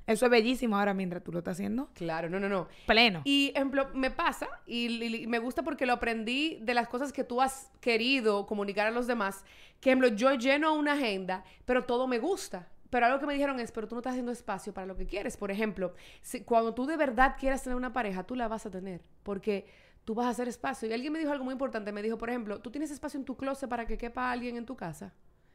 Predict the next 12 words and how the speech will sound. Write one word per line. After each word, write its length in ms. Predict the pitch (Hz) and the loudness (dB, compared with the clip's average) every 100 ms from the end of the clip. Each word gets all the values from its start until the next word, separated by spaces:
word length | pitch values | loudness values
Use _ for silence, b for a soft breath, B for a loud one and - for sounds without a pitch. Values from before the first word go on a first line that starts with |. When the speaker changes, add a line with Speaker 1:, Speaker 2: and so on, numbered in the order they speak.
| _ _ | _ _
Speaker 2:
Y 80 | 202 | -4
yo 100 | 196 | -2
dije, 420 | 208 202 180 - - _ | -4 -4 -8 -10 -18 _
"Mira, 260 | 196 190 170 | -14 -12 -10
yo 120 | 165 | -8
vivo 220 | 185 214 | -8 -10
sola 420 | 202 170 160 165 - | -10 -10 -10 -12 -12
y 100 | 180 | -10
en 60 | |
mi 60 | 170 | -10
closet 300 | 180 165 208 | -10 -12 -10
no, 160 | 185 | -10